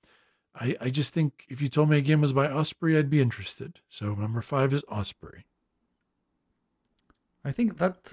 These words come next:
Speaker 2: Ricardo's diving game, remember that? That was also Osprey's. Uh, so yes, that's an excellent choice,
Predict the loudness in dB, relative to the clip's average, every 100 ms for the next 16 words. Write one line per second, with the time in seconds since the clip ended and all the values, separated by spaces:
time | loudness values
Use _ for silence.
0 | -10 0 0 0 -2 0 0 -2 -4 -4
1 | 2 4 4 2 -2 -2 -2 0 0 0
2 | 0 0 0 0 -2 -6 _ -12 -8 -6
3 | -4 -6 -6 -12 -12 -12 -12 -14 _ _
4 | _ _ -20 _ 0 2 4 2 2 2
5 | 0 -2 0 4 6 4 2 -2 0 -4
6 | -4 -4 -6 -8 -14 -20 _ -12 -6 -4
7 | -4 -6